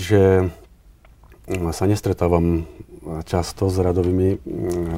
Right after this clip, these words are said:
funkcio-, s radovými policajtmi a s radovými príslušníkmi naky, pretože som,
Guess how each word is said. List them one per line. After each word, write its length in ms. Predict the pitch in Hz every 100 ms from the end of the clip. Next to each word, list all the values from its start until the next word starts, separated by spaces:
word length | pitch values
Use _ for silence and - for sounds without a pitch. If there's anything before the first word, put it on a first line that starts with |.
| -
funkcio-, 420 | 95 85 - 92
s 260 | 95 98 90
radovými 400 | 90 92 90 90
policajtmi 800 | - 87 85 90 87 95 101 101
a 80 | 87
s 60 |
radovými 400 | 87 85 85 87 82
príslušníkmi 640 | 87 92 - 92 - 104 104 - - - - - - - -
naky, 640 | 95 90 87 - 101 104 - _ _ - - -
pretože 300 | - - 85 80
som, 480 | 90 90 87 87